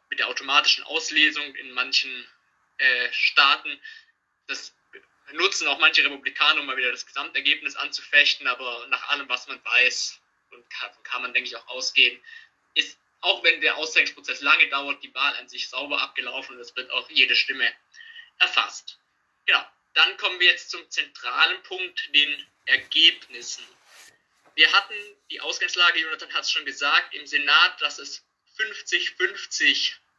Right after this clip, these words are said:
stand, also fünfzig Abgeordnete der Demokraten und fünfzig Abgeordnete der Republikaner mit einer Kamala Harris als, ähm, Vorsitzende, die sozusagen dann die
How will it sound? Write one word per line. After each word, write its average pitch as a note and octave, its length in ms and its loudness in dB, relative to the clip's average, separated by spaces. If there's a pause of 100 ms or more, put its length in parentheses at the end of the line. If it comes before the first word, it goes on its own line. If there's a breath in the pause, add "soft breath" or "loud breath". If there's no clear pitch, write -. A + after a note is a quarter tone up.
(160)
stand, C3 540 0
also B2 180 -10
fünfzig - 480 -8
Abgeordnete C#3+ 840 -2 (140)
der B2+ 320 0 (420)
Demokraten C#3 540 0
und - 100 -10
fünfzig - 420 -10
Abgeordnete - 640 -10
der C3 120 -4
Republikaner D3+ 920 0 (1600 loud breath)
mit - 360 2
einer C#3 580 0
Kamala C#3+ 340 2
Harris D#3+ 400 0
als, C3+ 680 -6 (560 soft breath)
ähm, - 280 0 (480)
Vorsitzende, F3 600 -4
die C#3+ 100 -6
sozusagen C3+ 600 -4
dann C3 300 -4
die B2+ 300 -12